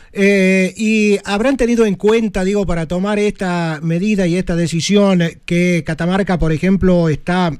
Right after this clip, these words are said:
más o menos amparada en cuanto a la cantidad de casos, de infectados, ese tipo de cosas? O, eh, porque decías vos también que es el primer, eh, la primera provincia del país que, que volvería.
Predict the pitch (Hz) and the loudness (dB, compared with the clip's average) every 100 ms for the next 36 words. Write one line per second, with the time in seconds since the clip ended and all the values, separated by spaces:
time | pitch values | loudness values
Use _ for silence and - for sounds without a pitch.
0 | - 151 151 190 202 196 196 196 175 160 | -6 0 2 2 2 2 4 2 0 -2
1 | 147 180 196 170 160 170 165 151 143 143 | -2 0 2 0 0 0 0 -2 -2 -2
2 | 156 170 156 180 214 214 196 170 143 147 | 0 2 2 2 4 4 2 0 0 0
3 | 147 135 190 208 196 180 160 - - - | -2 0 2 4 4 4 0 -4 -16 -20
4 | - 170 180 180 208 208 190 185 240 254 | -8 0 2 4 4 4 4 2 0 2
5 | 254 - 196 214 247 - - - - - | 0 0 0 2 0 -4 -14 -20 -20 -8
6 | 175 156 175 180 190 214 226 214 214 220 | -4 0 0 0 0 2 2 2 2 2
7 | 240 226 202 208 208 175 185 202 226 214 | 2 2 2 2 0 -2 0 0 0 0
8 | 202 - - - - 165 160 165 170 202 | -2 -6 -20 -20 -6 -2 0 0 2 4
9 | 220 190 190 220 202 185 170 190 220 180 | 2 2 2 2 0 0 0 0 0 0
10 | 165 151 156 160 175 226 151 107 | 0 0 -2 0 2 2 2 -2